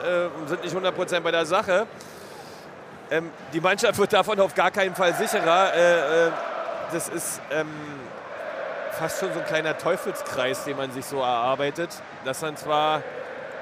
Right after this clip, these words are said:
versucht, gegenzuhalten, nachdem man ja wirklich eine halbe Stunde ganz, ganz schlechten Fußball gespielt hat hier im Derby. Denn dass irgendwie ins Spiel doch zurückkommt, aber dann wieder mit,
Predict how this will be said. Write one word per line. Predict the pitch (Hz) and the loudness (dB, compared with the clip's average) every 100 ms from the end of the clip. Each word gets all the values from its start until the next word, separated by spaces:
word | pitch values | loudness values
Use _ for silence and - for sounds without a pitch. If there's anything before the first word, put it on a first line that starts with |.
| - | -4
versucht, | 147 151 180 220 - | 2 2 4 0 -2
gegenzuhalten, | 170 190 254 - 240 196 208 202 | 2 2 2 0 2 4 4 2
nachdem | 202 170 190 | -2 2 0
man | 196 | 4
ja | 190 | 4
wirklich | 175 196 180 | 2 -2 0
eine | 185 | 4
halbe | 165 185 | 4 4
Stunde | 180 190 180 143 - | 0 -2 -2 -4 0
ganz, | 160 208 | 0 0
ganz | 156 143 | -2 -4
schlechten | - 135 - 123 | -2 -6 -6 -8
Fußball | 135 139 135 | -6 -4 -6
gespielt | 131 143 143 | -6 -6 -4
hat | 135 | -4
hier | 147 | -4
im | 143 | -4
Derby. | 139 147 160 190 - - - - - | 0 0 0 -4 -6 -14 -14 -16 -4
Denn | 139 | -2
dass | 147 160 - | 2 0 4
irgendwie | 202 208 214 196 - - | 2 2 -4 -8 -12 -12
ins | 165 156 | -10 -8
Spiel | - 208 | -6 -2
doch | 175 220 | 2 2
zurückkommt, | - 214 196 214 220 233 - | 2 2 4 4 4 2 0
aber | - 180 | 4 4
dann | 165 190 214 208 | 6 2 2 2
wieder | 208 | 2
mit, | 196 196 | 4 2